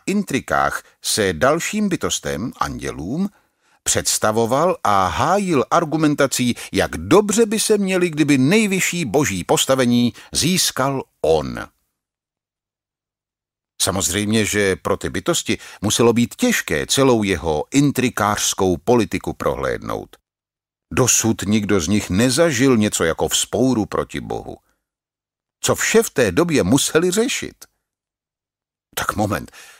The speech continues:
jsme snad na hodině náboženství, chvílemi se chováte jako ve škole,“ zareagovala má spolucestující poněkud nervózně. „E, promiňte, prosím,“ řekl jsem rychle, „to bych určitě nerad. Pokouším se jen dotáhnout naši debatu do logických souvislostí.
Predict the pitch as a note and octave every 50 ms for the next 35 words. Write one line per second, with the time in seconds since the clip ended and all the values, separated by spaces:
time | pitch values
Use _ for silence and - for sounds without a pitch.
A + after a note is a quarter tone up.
0 | _ - - - - - - - - A#2+ A#2 - A#2+ B2 A2 D#2 A2 A2+ A2 A2+
1 | G#2 A2+ G#2 E2 C#2+ D2+ E2+ G2+ B2 D3 F#3 F3 F3+ G3 G3+ F#3+ - - G3+ G#3
2 | G#3+ G3+ - A#2+ B2+ C3 A#2+ A2+ A2 - - A2+ - B2 G#2+ A#2 B2+ - E3 F3
3 | F#3+ - A#3 B3+ C#4 - - - D#4+ D#4 C4+ F#3+ A2 - _ _ _ _ _ _
4 | _ _ - - F2+ F#2+ A2 A2+ A2+ A2+ F#2+ G2+ G#2+ G2 G2 G2 F#2+ F2 E2 D2
5 | C2 C2+ - - - F2+ A2 A2+ - - G2+ - - G2+ G2 F#2+ F2 - G2 F2+
6 | - - D#2 C#2+ C2+ - D2 C2+ - - A#1 - - - - - - - - -
7 | _ _ _ _ _ _ _ _ - - - - - - C3 B2+ - E3 F3+ E3
8 | D#3+ C#3+ A#2+ - F#2+ E2 - - - B1 - - - - G1+ G1+ - - - _
9 | _ _ _ _ - C#2 C2+ - B1+ - - - A#1+ A1 - A#1+ - - A1+ G#1+
10 | - _ _ _ _ - E2 - - - - - - - - F2+ - - C#2 B1+
11 | D2+ D2+ - - - _ _ _ _ _ _ _ _ _ _ _ _ _ - -
12 | - - G3 A3 G#3+ - A3+ A3 G#3+ - A3 A3 G#3 E3+ A#2 A2 - E3 - G#3
13 | G3 F#3+ F3 D3 D3 D#3+ E3+ F3 E3+ - - A2 A2+ D3+ D#3+ - - G2 D2+ -
14 | C3+ C#3+ E3+ E3 - - D3+ D3+ D3 C#3+ C#3 A#2+ G#2+ E3 F#3+ G3+ G3+ G3 F3 G3
15 | F#3+ - - - F3+ F#3 F3 - - - D#3+ E3 D3+ C#3+ B2+ - - - - -
16 | - - - - - G1+ -